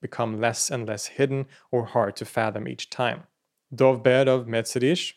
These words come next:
also called the Maggid of Metzerich, the Great Maggid, or simply Maggid, and probably the Besht's most important disciple,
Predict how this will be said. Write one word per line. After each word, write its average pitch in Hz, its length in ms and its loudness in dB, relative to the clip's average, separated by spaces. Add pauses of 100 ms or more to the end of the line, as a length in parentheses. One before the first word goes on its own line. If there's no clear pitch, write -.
also 117 220 -2
called 110 280 0
the 110 200 -2
Maggid 120 580 0
of 110 260 0
Metzerich, 127 600 0 (360)
the 107 220 -2 (120)
Great 117 260 0
Maggid, 117 480 2
or 113 160 0
simply 107 460 -6 (180)
Maggid, 113 420 2 (400)
and 131 220 2
probably 123 400 4
the 110 340 0
Besht's - 480 -2
most 113 380 -6
important 117 440 -2
disciple, 147 560 2